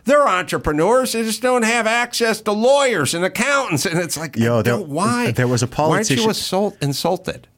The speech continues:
Speaker 2: Um, in the U K, politicians don't play the race-based identity politics like they do over here.
Speaker 1: Ah.
Speaker 2: Um, but there was <laughs> one, there was one Labour politician, that's the, the left-wing party in the U K, and, uh, he, he posted a tweet once saying something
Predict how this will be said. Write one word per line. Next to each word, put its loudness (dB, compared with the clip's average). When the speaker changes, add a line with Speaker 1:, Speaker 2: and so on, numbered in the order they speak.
Speaker 2:
Um, 2
in 2
the 4
U 4
K, 2
politicians 0
don't 0
play 0
the 0
race-based -4
identity -2
politics -6
like -4
they -2
do 2
over -2
here. -2
Speaker 1:
Ah. 0
Speaker 2:
Um, 0
but -2
there 2
was 2
<laughs> -6
one, 0
there 2
was 0
one 2
Labour 0
politician, -4
that's -4
the, -4
the -4
left-wing -4
party -4
in -4
the -2
U -4
K, -6
and, 2
uh, 0
he, 0
he -2
posted -2
a 0
tweet -2
once -4
saying -2
something -2